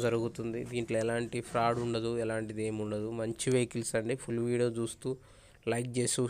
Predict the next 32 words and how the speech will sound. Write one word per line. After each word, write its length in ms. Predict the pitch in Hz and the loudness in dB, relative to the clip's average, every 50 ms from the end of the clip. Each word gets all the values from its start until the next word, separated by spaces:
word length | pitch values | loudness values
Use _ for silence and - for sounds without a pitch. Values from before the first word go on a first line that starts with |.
| - - | -2 -2
షేర్ 240 | - 131 120 120 120 117 117 | 0 2 2 2 4 4 4
చేయండి. 260 | 113 110 110 113 113 117 117 | 4 4 4 2 2 2 2
ఎవరికైనా 400 | 117 123 120 - - 123 123 120 113 - - | 2 2 2 0 0 0 0 0 -2 -2 0
పాపం 240 | 123 120 117 131 117 - - - - - - - - - - - - - 123 | 0 0 0 -2 -4 -6 -10 -16 -20 -18 -18 -16 -16 -16 -18 -18 -2 4 6
మీ 60 | 127 127 120 117 | 6 8 8 8
బంధువులు 360 | 117 117 123 127 139 143 143 135 | 8 8 10 10 12 12 12 12
ఎవరైనా 280 | 135 131 127 123 120 120 120 123 | 12 12 12 12 12 10 6 6
ఉన్నా 160 | 123 127 131 127 123 | 8 8 8 8 6
వాళ్ళకి 360 | 120 117 113 - - 120 110 - - - - - | 4 2 0 -2 -4 -6 -8 -6 -6 -2 2 2
షేర్ 220 | 135 127 127 127 120 | 4 4 4 4 2
చేయండి. 240 | 123 123 123 120 117 120 | 2 2 2 2 2 2
ఈ 20 | 113 113 | 0 0
వీడియో 260 | 117 117 117 120 117 113 110 107 | 0 0 2 2 2 0 0 -2
ఉపయోగపడుతుంది. 640 | - 120 117 113 113 - 117 117 - - 117 117 117 - | -4 -4 -6 -4 -4 -4 -4 -4 -2 -4 -6 -6 -4 -2
Thank 260 | 120 120 117 117 - 120 | -2 0 0 0 -2 -4
you 60 | 113 - | -4 -4
friends, 200 | - 120 117 117 - 123 | -4 -4 -4 -2 0 0
అందరికీ 280 | 120 117 117 117 113 - - | 2 2 2 2 2 0 2
హృదయపూర్వక 520 | 117 117 113 - - 123 120 113 - - 113 110 113 | 2 2 2 2 2 0 0 0 0 -2 0 2 2
ధన్యవాదాలు. 560 | 113 113 113 113 110 110 110 110 113 123 127 117 | 2 2 2 2 2 4 2 2 2 0 0 2
నేను 180 | 113 113 117 113 113 110 | 2 2 2 2 2 2
మీ 80 | 113 107 110 | 0 0 0
దినేష్. 280 | 110 110 117 131 - - - - - - - - - - - 123 | 0 0 0 -2 -2 -8 -14 -20 -20 -20 -20 -20 -20 -6 -2 0
డిస్ప్లేపై 500 | 117 - - - 139 139 139 139 135 131 131 | 0 0 2 2 2 4 4 4 2 2 4
కనబడుతున్న 500 | 123 120 123 117 123 110 120 - 120 120 117 113 | 2 2 4 2 2 0 0 -2 -2 0 0 0
నెంబర్కు 360 | 113 113 113 117 120 - - - 117 | 0 0 -2 -2 -4 -4 -4 -4 -4
మాత్రం 280 | 113 - - 127 117 117 117 | -4 -2 -4 -4 -2 -2 -2
మీరు 160 | 113 110 110 113 117 113 | -2 -2 -4 -4 -2 -2
మీ 80 | 110 110 110 107 | -2 -2 0 0
WhatsApp-లో 540 | 110 113 143 - - 127 110 - - 127 139 143 - - - - - - - - - - - - - | 0 0 0 0 -2 -4 -4 -2 -4 -4 -4 -4 -8 -14 -20 -20 -20 -20 -20 -20 -20 -20 -4 0 2
వెహికల్స్ 400 | 113 123 120 - 135 120 - - - | 2 2 0 -2 -2 -2 -2 0 0
పెట్టండి. 440 | 123 113 - - 120 117 120 123 127 | 0 0 2 0 0 0 0 -2 -2